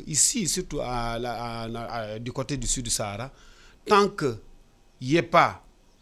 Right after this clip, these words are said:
t-, enfin, tant que cette pandémie n'a-, n'arrive pas à un niveau, à un niveau où nous ramassons, excuse-moi du, du, du truc, nous ramassions les morts à la, à la cuillère,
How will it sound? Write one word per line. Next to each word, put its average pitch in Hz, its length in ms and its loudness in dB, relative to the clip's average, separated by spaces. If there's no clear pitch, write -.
t-, - 160 4
enfin, 147 260 4
tant 196 220 4
que 185 100 -4
cette 151 200 -2
pandémie 151 400 4
n'a-, 147 180 6
n'arrive 147 380 2
pas 123 400 0
à 127 140 0
un 151 180 8
niveau, 165 560 6
à 143 100 2
un 160 140 8
niveau 175 420 6
où 175 60 4
nous 160 180 4
ramassons, 160 640 6
excuse-moi 151 480 0
du, 139 260 0
du, 127 300 0
du 123 200 -2
truc, 196 220 -6
nous 143 120 2
ramassions 143 420 6
les 131 140 2
morts 131 260 2
à 113 140 -2
la, 117 80 -4
à 120 120 -2
la 113 100 -2
cuillère, 226 400 0